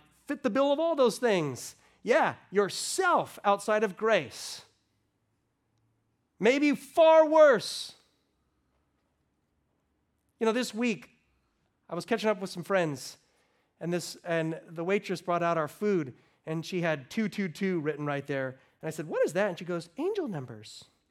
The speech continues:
And, and I was like, "Oh, that's really interesting." And then my buddy was like, "Dude, she's demonic."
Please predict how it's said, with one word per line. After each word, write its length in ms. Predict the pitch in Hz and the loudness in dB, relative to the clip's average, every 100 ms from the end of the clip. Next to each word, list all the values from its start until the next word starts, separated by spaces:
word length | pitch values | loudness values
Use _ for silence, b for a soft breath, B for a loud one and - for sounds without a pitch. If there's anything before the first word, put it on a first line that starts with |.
| _ _ _ _ _ _ | _ _ _ _ _ _
And, 220 | 175 175 180 | -2 -2 0
and 360 | 180 175 165 - | -2 -2 -4 -6
I 100 | 170 | -8
was 120 | 170 | -6
like, 140 | 185 | -8
"Oh, 80 | 440 427 | -8 -10
that's 240 | 453 - _ - | -12 -14 _ -12
really 180 | 135 131 | -12 -10
interesting." 460 | 139 156 185 240 b b b b b | -14 -12 -8 -8 b b b b b
And 80 | - | -8
then 60 | 165 | -4
my 100 | 160 | -2
buddy 200 | 156 156 | -2 -2
was 120 | 143 | -4
like, 140 | 135 127 _ _ _ | -8 -10 _ _ _
"Dude, 180 | 120 | -16
she's 200 | - 127 | -14 -18
demonic." 500 | 117 104 95 98 - | -16 -14 -14 -16 -20